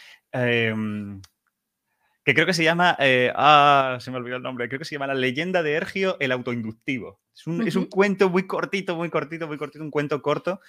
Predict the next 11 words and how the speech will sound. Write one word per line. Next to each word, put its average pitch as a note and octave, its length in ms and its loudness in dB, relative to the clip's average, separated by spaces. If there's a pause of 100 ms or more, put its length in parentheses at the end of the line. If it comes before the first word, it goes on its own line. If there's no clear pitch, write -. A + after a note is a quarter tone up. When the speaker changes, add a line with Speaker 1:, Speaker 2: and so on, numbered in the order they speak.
(420)
Speaker 1:
eh, G#2 460 0
que, F#2 840 -4 (360)
que, G#2+ 160 2
vamos, G#2+ 240 0
que F#2 180 -6
me G2+ 120 -2
parece A2 420 2
flipante. A#2+ 420 -2
O G2 60 -6
sea, G2+ 180 -6
ojalá A#2+ 800 4